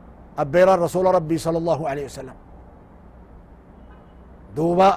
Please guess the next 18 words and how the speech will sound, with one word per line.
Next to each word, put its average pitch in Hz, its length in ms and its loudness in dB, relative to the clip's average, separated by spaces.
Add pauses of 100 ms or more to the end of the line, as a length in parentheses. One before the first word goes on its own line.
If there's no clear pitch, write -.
(160)
akkuma 170 520 2
gaafa 208 440 6
Badrii 214 520 4
isin 156 260 -4 (580)
gootan, 240 440 6 (420)
isinitti 196 380 -8
illee 190 140 -6
kun 175 140 -12
argame. 160 380 -6
Haa 180 180 -2
ta'u 233 200 0
malee, 214 260 2 (1080)
ka 156 120 -8
isaanii, 170 540 0 (380)
ka 160 120 -6
mu'mintootaa 170 680 -2
fil 165 180 -4
janna, 202 260 -4